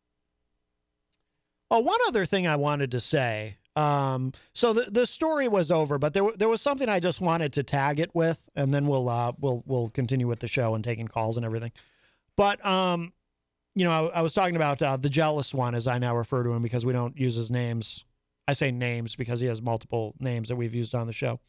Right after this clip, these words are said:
But, um, this, this guy who, uh, caused the issue yesterday with me having to speak with the New York State Police and everything,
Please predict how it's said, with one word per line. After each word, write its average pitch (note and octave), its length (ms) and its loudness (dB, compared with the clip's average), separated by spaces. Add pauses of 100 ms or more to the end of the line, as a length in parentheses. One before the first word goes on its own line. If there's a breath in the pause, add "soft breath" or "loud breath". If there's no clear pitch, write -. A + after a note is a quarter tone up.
(640)
But, G3 300 2 (100)
um, E3+ 540 0 (800)
this, G#3+ 500 2
this F#3+ 300 0
guy C#3+ 640 0 (160)
who, C#3 480 2 (180)
uh, C#3+ 180 0
caused D#3+ 340 2
the D3 120 2
issue D3 200 2
yesterday C3+ 640 0
with A#2+ 280 -4
me C3+ 180 2
having B2+ 260 0
to A2+ 60 -4
speak C#3+ 300 -2
with C3 120 -4
the C3 80 -4
New C3 80 2
York A#2+ 180 0
State C3 240 -2
Police C3 320 -2
and B2+ 100 -2
everything, A#2 300 -4